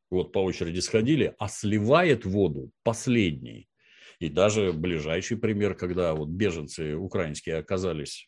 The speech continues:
во Франции, а там такие огорченные воззвания местные публикуют. «Ну мы же вас приютили. Ну неужели вы не понимаете, что принимать душ там по пятнадцать-двадцать минут нельзя? Ш-,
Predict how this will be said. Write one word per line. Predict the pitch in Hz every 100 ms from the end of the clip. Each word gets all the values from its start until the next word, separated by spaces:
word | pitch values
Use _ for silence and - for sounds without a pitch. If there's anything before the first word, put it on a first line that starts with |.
| -
во | 90
Франции, | - 143 180 - 90
а | 80
там | 82 104 135 131 - - _ _
такие | - - 120 101 - _
огорченные | 101 107 120 113 156 143 127 113 107
воззвания | 104 117 131 127 87 78 73
местные | 76 110 113 - 85 78
публикуют. | 85 87 98 95 80
«Ну | 101
мы | 120 131
же | 110
вас | 113 113
приютили. | - 120 117 120 117 - 104 82 64 - -
Ну | 120
неужели | 139 147 147 139 127 160 139
вы | 120
не | 113 113
понимаете, | 120 120 131 123 90 78 82
что | - 85
принимать | 113 110 113 107 98 107
душ | 117 147 -
там | 92 82
по | 104
пятнадцать-двадцать | 98 113 117 101 - 90 95 92 - 85
минут | 95 90 78 - - _
нельзя? | 98 123 131 135 123 131 85 60 - _ _ _ _ _ -
Ш-, | -